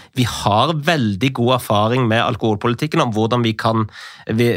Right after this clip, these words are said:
vi, vi kan gjøre det, og så har du også det diskusjonen som kommer med jevne mellomrom, så også tror de fleste forskere er enig i at cannabis som sådan, eller de stoffene,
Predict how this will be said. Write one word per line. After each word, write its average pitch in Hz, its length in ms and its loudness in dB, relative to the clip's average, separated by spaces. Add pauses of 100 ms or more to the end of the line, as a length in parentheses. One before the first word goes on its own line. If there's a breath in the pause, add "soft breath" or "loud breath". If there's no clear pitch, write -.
vi, 107 220 -2
vi 110 40 2
kan 117 180 0
gjøre 117 280 2
det, 330 80 2
og 165 100 0
så 160 140 2
har 147 80 2
du 170 80 2
også 135 160 -4
det 131 160 2 (560 loud breath)
diskusjonen 117 480 2
som - 160 -2
kommer 113 160 2
med 120 80 2
jevne 107 240 0
mellomrom, 110 320 0
så 147 140 -2 (100)
også 131 240 -2
tror 123 160 0
de 120 80 -4
fleste 123 320 -2
forskere 123 400 -2
er 113 80 2
enig 123 220 2
i 180 80 2
at 123 100 -4 (400 loud breath)
cannabis 117 560 0
som 120 160 -2
sådan, 113 480 0
eller 113 160 0
de 113 160 0
stoffene, - 380 0